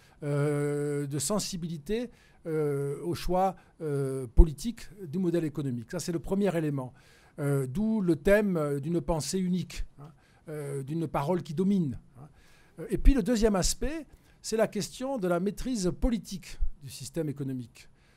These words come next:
Est-ce qu'on est en mesure, est-ce que nos pouvoirs démocratiques sont en mesure de peser sur le système économique ? Et là, c'est un doute,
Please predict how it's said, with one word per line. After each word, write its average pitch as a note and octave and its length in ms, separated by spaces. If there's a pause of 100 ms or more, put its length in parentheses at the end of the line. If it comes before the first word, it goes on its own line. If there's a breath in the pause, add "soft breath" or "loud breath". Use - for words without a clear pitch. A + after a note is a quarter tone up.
(120)
Est-ce D3 180
qu'on G3 120
est F#3 160
en E3+ 80
mesure, F3+ 580 (280 soft breath)
est-ce C#3+ 120
que F3 80
nos A#3 220
pouvoirs G#3 400
démocratiques D3+ 560
sont D3+ 180
en D#3 60
mesure D#3+ 480 (320 soft breath)
de C3+ 120
peser F3+ 580 (280 soft breath)
sur - 380
le E3 60
système E3+ 360
économique ? C#3 600 (480 soft breath)
Et D#3+ 80
là, C4 220
c'est - 280
un F3 200
doute, E3+ 400